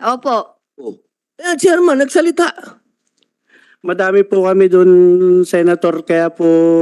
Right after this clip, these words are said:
Speaker 3: alam po ng lahat na may,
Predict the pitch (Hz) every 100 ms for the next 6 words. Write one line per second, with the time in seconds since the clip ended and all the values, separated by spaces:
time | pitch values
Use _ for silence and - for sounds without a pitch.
0 | 180 180 196 196 185 180 180 180 170 -
1 | 170 165 165 165 160 160 156 - _ _
2 | _ _ _ _ _ 180